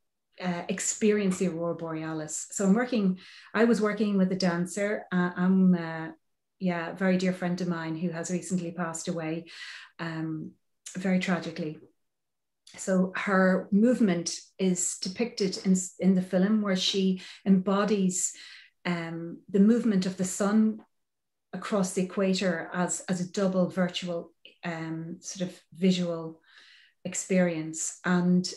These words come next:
uh, she literally embodies light. So it's, it's, um, yeah, it's a very, uh, deeply, uh, resonant,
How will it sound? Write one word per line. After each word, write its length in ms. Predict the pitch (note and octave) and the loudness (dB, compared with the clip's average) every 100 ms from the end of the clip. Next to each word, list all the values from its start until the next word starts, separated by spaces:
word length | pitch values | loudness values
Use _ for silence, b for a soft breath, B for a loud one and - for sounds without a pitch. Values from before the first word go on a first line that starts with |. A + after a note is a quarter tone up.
| - | -2
uh, 220 | F3 F3 | -2 0
she 180 | F#3 A3 | 0 2
literally 320 | G#3+ G#3+ G3+ | 2 2 4
embodies 500 | F3+ F3+ F3 E3 D#3+ | 4 4 0 -2 -4
light. 300 | F3 E3 E3 | -4 -6 -6
So 160 | - F3+ | -2 -2
it's, 240 | - - B B B B B | -4 -10 B B B B B
it's, 260 | - F#3 - | -8 -6 -4
um, 480 | F#3 F3+ E3+ E3+ - _ _ _ _ _ _ _ | -2 -2 -4 -6 -10 _ _ _ _ _ _ _
yeah, 320 | G3 F#3 F3 | 0 2 0
it's 180 | - - | -4 -8
a 20 | |
very, 600 | F3+ G3 F#3 F3+ E3+ - | -4 0 4 4 0 -4
uh, 360 | - D#3+ D#3+ D#3+ E3 - | -8 -6 -6 -8 -10 -4
deeply, 600 | F#3+ F#3 F#3 D#3+ D#3+ - _ - | 0 0 -2 -6 -8 -10 _ -12
uh, 260 | D#3+ D3+ D#3 | -10 -10 -8
resonant, 720 | F3 F3 F3+ D#3+ D#3+ - - | -8 -6 -6 -6 -8 -10 -10